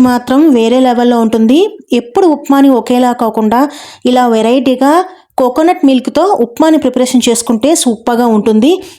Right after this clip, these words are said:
దానికోసం ముందుగా ఒక కళాయిలో హాఫ్ కప్ అంతా సూజీ రవ్వను నేను లో ఫ్లేమ్ మీద త్రీ మినిట్స్ వరకు రోస్ట్ చేసుకుంటున్నాను. So, ఇలా బాగా రోస్ట్ చేసుకున్న తర్వాత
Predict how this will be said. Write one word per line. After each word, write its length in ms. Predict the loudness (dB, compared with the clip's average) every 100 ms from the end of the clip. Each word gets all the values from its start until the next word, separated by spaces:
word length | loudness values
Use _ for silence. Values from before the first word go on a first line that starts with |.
| -4 0
దానికోసం 460 | 0 0 0 2 2
ముందుగా 260 | 4 2 0
ఒక 100 | -2 0
కళాయిలో 440 | 0 0 0 0 -2 -2
హాఫ్ 240 | -2 -2
కప్ 220 | -6 -6 -6
అంతా 200 | -4 -2 -2 -6 -20 _ _ -2
సూజీ 300 | 0 2 2 2
రవ్వను 340 | 0 0 0 0 0
నేను 200 | 0 0 -2 -8 _ _ 0
లో 80 | 0 2
ఫ్లేమ్ 220 | 2 2
మీద 120 | 2 0 0
త్రీ 140 | 0 2 4
మినిట్స్ 300 | 2 0 -2
వరకు 220 | -4 0 0
రోస్ట్ 220 | 0 -2 -2
చేసుకుంటున్నాను. 680 | -2 -2 -4 -2 -2 0 -2 -2 -12 _ _ _ _ _ _ -6
So, 100 | -2 0 -2 -8 _ -2
ఇలా 160 | 0 0 0
బాగా 240 | -2 0 0
రోస్ట్ 260 | 0 -2 -2
చేసుకున్న 360 | -2 -2 -2 -2 0
తర్వాత 400 | -2 -2 -2